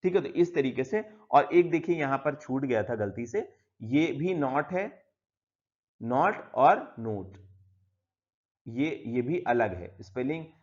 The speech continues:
भी अलग है और स्पेल-, अ, स्पेलिंग तो अलग है ही, इनके प्रोनंसिएशन भी अलग है।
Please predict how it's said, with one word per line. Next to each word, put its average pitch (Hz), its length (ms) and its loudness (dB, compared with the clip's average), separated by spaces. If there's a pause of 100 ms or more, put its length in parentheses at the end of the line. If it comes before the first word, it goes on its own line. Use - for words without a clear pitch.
(120)
भी 143 100 0
अलग 165 260 0
है 233 140 0
और 127 400 -4
स्पेल-, 120 360 -8
अ, 117 160 -4 (240)
स्पेलिंग 143 380 -4
तो 156 60 -2
अलग 143 220 4
है 120 120 -4
ही, 165 220 -4 (240)
इनके 135 260 -2
प्रोनंसिएशन 135 680 -4
भी 127 100 -2
अलग 90 240 -6
है। 87 140 -14